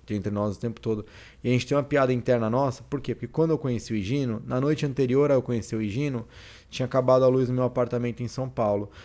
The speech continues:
E aí eu peguei uma lanterna, né? Eu fiquei fazendo gestos com a mão, assim, né? Imitando animaizinhos e tal, não sei o quê, né? Tipo, eu só consigo fazer o cachorrinho mesmo. Mas eu vi alguns gestos na internet de como fazia alguns animais e tal. Aí no dia seguinte,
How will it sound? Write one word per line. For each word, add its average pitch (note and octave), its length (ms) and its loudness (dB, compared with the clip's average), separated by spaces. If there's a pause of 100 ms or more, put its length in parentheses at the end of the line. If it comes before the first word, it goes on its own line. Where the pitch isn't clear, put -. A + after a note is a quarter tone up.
(220)
E A#2+ 120 4
aí C3 80 8
eu C#3+ 80 4
peguei C#3 260 2
uma B2+ 140 2
lanterna, C#3+ 500 0
né? C#3 160 -2
Eu C3+ 40 0
fiquei D3 160 -6
fazendo E3 300 0
gestos D3+ 460 0
com D3+ 140 -6
a D3+ 40 0
mão, C#3+ 300 0
assim, C3+ 220 -6
né? C3+ 100 -6
Imitando B2+ 380 -4
animaizinhos A#2+ 720 -6
e - 40 -20
tal, B2 220 -8
não A2+ 60 -8
sei A2+ 160 -10
o A2 40 -12
quê, B2 240 -4
né? A#2 120 -2
Tipo, - 200 -10
eu A2+ 40 -4
só C3 100 0
consigo C#3+ 320 -2
fazer E3+ 140 2
o E3 60 0
cachorrinho B2+ 520 0
mesmo. F#2+ 340 -4 (840)
Mas B2+ 180 0
eu D#3+ 80 4
vi D#3+ 100 4
alguns D#3+ 300 4
gestos A2 400 4
na A2 80 2
internet G#2 480 -2
de - 80 -12
como A2+ 240 -2
fazia G#2 320 -4
alguns G2+ 200 -4
animais F#2 440 -4
e - 40 -20
tal. - 220 -8 (380)
Aí E3+ 160 4
no G#3 120 2
dia F#3 140 6
seguinte, C#3+ 640 -2